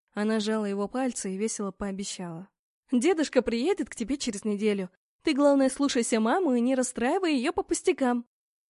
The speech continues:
«Ты что ли правда настоящая?» недоверчиво переспросил мальчик.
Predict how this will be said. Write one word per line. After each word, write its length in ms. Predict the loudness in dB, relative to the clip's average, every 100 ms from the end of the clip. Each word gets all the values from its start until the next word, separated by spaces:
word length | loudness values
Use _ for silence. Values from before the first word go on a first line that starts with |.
| _ -6
«Ты 140 | -6
что 260 | -6 -2 0
ли 120 | 0
правда 420 | 0 -2 -2 -4 -4
настоящая?» 920 | -4 2 4 4 2 0 -4 -2 -4 _ _ _ _ _ -2
недоверчиво 680 | 2 4 4 2 -2 -6
переспросил 560 | -4 -6 -6 -6 -4 -2
мальчик. 480 | -2 -6 -10 -18